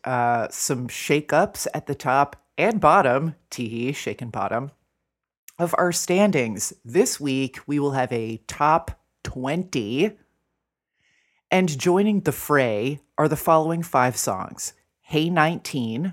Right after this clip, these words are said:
by Steely Dan, How Much I Feel by Ambrosia, I'd Really Love to See You Tonight by England Dan and John Ford Coley, <laughs> I Honestly Love You by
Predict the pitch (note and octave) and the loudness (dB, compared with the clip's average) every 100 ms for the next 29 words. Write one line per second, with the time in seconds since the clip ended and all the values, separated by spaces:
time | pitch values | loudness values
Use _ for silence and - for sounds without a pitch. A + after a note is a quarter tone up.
0 | - D#3 C#3+ - B2 A2+ A2+ C3+ C#3 C#3 | -4 -4 -4 -4 -4 -4 -2 0 2 2
1 | C#3+ C#3+ _ _ _ - - B2+ C3 D3+ | 0 -4 _ _ _ -12 -4 -2 -2 0
2 | E3 E3+ - B2+ B2 C3+ B2 A2+ A2+ A2 | 0 0 -2 -2 0 0 0 0 -4 -8
3 | B2+ B2 B2 C3+ B2+ C3+ - _ _ _ | -4 -4 -2 0 0 0 -4 _ _ _
4 | - C#3 A#2+ C3+ D3 C3+ C3 - - D3+ | 0 0 2 2 2 2 0 -2 -8 -4
5 | D3+ C3+ - A#2 A2+ B2 - B2+ A#2+ C#3 | -4 -4 -4 -4 -2 -4 2 2 2 -2
6 | C#3 C3+ B2 A#2 B2 B2 A#2+ A2 _ - | -4 -2 -4 0 2 4 2 -2 _ -2
7 | D#3 A3+ G#3+ D#3+ C3+ A#2+ B2 - D3 B2 | 2 2 -2 -4 -2 -2 -4 -6 -6 -6
8 | G2+ - A#2 G#2+ A2+ D3 F3 D#3 - E3+ | -6 -2 -2 -2 -2 0 0 0 -2 -2
9 | - _ _ - D3+ D#3+ D3+ D#3+ E3 - | -2 _ _ 2 4 8 8 6 2 -2
10 | D3+ C3 B2+ B2 B2+ C3+ B2 A2 | -4 0 0 0 -2 0 0 -2